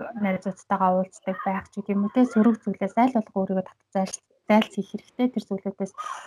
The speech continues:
өөрөө өөрийгөө тусгаарлахгүй л болвол тэр зүйлүүд бол хизээч нөгөө нэг алга болж арилна гэж бол байхгүй. Тэгэхээр ийм зүйлүүд бол сөрөг муу мэдээллүүд бол нийгэмд байсаар л байсан.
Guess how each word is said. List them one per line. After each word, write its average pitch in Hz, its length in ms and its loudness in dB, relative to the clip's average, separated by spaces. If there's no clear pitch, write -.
өөрөө 247 280 8
өөрийгөө 202 260 4
тусгаарлахгүй - 560 -6
л - 80 -4
болвол 220 320 0
тэр 226 240 0
зүйлүүд 190 340 -4
бол 185 200 -8
хизээч 190 420 -6
нөгөө 180 260 -4
нэг 180 120 -8
алга 196 240 0
болж 190 220 0
арилна 208 360 0
гэж 190 220 -2
бол - 240 -16
байхгүй. - 460 -6
Тэгэхээр 196 420 -2
ийм 196 120 4
зүйлүүд 190 300 -4
бол 190 140 -2
сөрөг 208 280 2
муу 208 260 6
мэдээллүүд 196 520 -2
бол - 160 -4
нийгэмд 214 400 8
байсаар 196 520 0
л - 80 -16
байсан. 196 300 -6